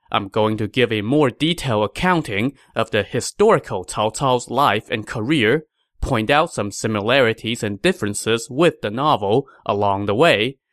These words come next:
and then talk about his historical and cultural legacy. So Cao Cao was born in the year one fifty-five, which would put him at about twenty-nine or thirty years old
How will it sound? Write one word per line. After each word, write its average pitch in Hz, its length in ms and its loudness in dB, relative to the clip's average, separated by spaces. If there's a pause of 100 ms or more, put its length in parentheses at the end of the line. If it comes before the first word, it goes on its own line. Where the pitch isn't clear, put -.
(160)
and 123 140 0
then 151 180 0
talk 240 300 2
about 135 280 4
his 113 240 -4
historical 117 840 2
and 123 340 0
cultural 110 560 -2
legacy. 104 640 -4 (1000)
So 143 200 4
Cao 170 280 2
Cao 254 200 6
was 156 160 2
born 135 400 4
in 135 80 -2
the 123 80 4
year 117 320 2
one 120 260 2
fifty-five, 113 840 0 (260)
which 269 220 0
would 151 180 2
put 170 220 4
him 123 160 2
at 117 100 2
about 123 420 2
twenty-nine 202 680 2
or 113 100 2
thirty 147 380 4
years 127 360 0
old 113 300 2